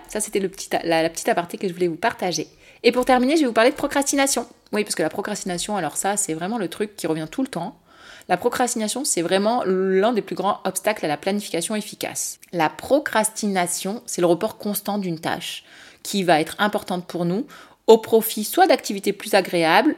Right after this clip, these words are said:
ou faciles à réaliser, d'accord ? Ou même au profit de trucs qui ont aucun intérêt, mais qui sont juste faciles. Et oui, parce que ce qui se passe, c'est que la procrastination, c'est un peu naturel, ok, faut se le dire. Par contre,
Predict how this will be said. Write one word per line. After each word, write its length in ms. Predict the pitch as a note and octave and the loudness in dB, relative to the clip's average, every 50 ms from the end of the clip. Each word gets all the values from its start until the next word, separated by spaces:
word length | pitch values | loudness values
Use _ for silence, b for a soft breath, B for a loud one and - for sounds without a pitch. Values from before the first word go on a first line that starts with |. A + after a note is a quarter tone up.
| - - | -4 -6
ou 100 | - G#3 | -6 -6
faciles 500 | G3+ - - F#3+ F3+ - - - F#3+ E3+ - _ _ | -6 -2 -2 0 0 0 -2 -2 -4 -6 -8 _ _
à 140 | F3+ E3+ E3+ | 2 2 4
réaliser, 800 | D#3 E3 D#3+ D3+ C#3+ C#3+ C3 C3+ C#3 C#3 C3 - D#3 G3 D#4 b b b b b b | 4 2 0 2 0 -2 -6 -6 -8 -6 -2 -2 -2 -2 -2 b b b b b b
d'accord ? 420 | - E3+ E3+ E3+ - G#3 - - - _ _ | -6 -6 -4 -2 -2 -2 -2 -2 -10 _ _
Ou 80 | A#3 | 0
même 220 | A3 A3 A#3+ E4+ E4 | 2 4 4 6 4
au 60 | A#3+ | 4
profit 380 | - - G3+ F#3+ - - C#4+ C4+ | 4 4 2 2 4 2 2 4
de 100 | A3+ F3 | 4 2
trucs 260 | - - - C4+ - | 0 0 -4 -4 -4
qui 120 | - - | -6 -6
ont 140 | F#3 E3 - | -6 -2 -2
aucun 260 | - G3+ - B3 A3+ | -4 -2 -2 -2 -2
intérêt, 360 | A3 G#3 - - F3 F#3 A#3 E4 | -2 -2 -2 -2 -2 0 0 0
mais 80 | D4+ G#3+ | -2 -2
qui 120 | - - | -2 -4
sont 120 | - A3+ A#3 | -4 0 0
juste 200 | D4 D#4+ - - | 0 0 0 -2
faciles. 340 | G4 F4+ - - E4+ D#4+ - - - _ _ b b b b b b b b _ | -2 -2 4 4 4 2 2 -6 -18 _ _ b b b b b b b b _
Et 100 | - A3+ | -2 0
oui, 220 | A3+ G#3 G#3 - - _ b b b b b b b b b b | 0 0 0 -4 -6 _ b b b b b b b b b b
parce 180 | - F#3+ G3 - | -4 -2 -2 -2
que 360 | - - A#3+ B3+ D4 D4+ D4 | -2 0 0 2 2 2 -2
ce 80 | - - | -4 -6
qui 120 | - G#3+ | -4 -4
se 100 | G3+ F#3+ | -4 -2
passe, 280 | - G3+ G#3+ A#3 B3 - | 2 2 2 4 4 2
c'est 220 | - - - F#3 | 0 0 -2 -2
que 420 | - - - G#3 G#3 A3 A3+ - - - _ _ _ - _ _ _ _ _ _ _ _ _ _ _ _ | -6 -2 2 4 4 4 4 2 -2 -12 _ _ _ -20 _ _ _ _ _ _ _ _ _ _ _ _
la 120 | - A3 A3+ | 4 4 4
procrastination, 720 | D#4 C#4+ - C4+ B3+ B3 - G#3+ F#3 F#3 - - A3 B3 | 4 0 0 0 0 0 2 0 0 0 0 -2 -4 -4
c'est 140 | - - - | -4 -4 -4
un 80 | G#3 | -4
peu 100 | G#3 - | -4 -2
naturel, 540 | A3 A3 G#3 G#3 - E3+ - C#3+ D#3 G3+ G#3+ - _ _ _ - | -2 -2 -2 -2 -4 -4 -4 -6 -6 -6 -8 -14 _ _ _ -10
ok, 180 | F3 - - E3+ G#3 - | -8 -4 -4 -4 -4 -2
faut 120 | - F3+ | -4 -4
se 100 | F3 - | -2 0
le 60 | E3+ E3 | -2 -2
dire. 220 | C#3+ D3+ D3+ - - B B B B B B B B _ | -2 -2 -6 -6 -8 B B B B B B B B _
Par 180 | - A3+ G#3+ - | 4 4 4 4
contre, 320 | - B3+ E4 F#4+ - - | -2 -4 -4 -4 -8 -14